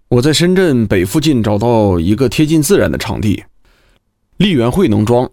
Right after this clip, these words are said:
也从这里诞生了。丽园汇农庄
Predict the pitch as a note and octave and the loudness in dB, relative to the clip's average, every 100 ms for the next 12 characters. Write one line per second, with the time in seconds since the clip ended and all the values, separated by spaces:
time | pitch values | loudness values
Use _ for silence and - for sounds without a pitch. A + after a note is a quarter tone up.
0 | _ A2 G#2 A#2+ C3+ E3+ G2+ G2 G2 A#2 | _ -4 0 0 0 0 0 0 0 0
1 | G#2+ G#2 - _ _ _ _ _ _ _ | 0 -2 -6 _ _ _ _ _ _ _
2 | _ _ E3+ D3 A#2+ C#3+ D3+ G#2+ A2 A2+ | _ _ 0 2 0 0 0 0 0 0
3 | B2 | -2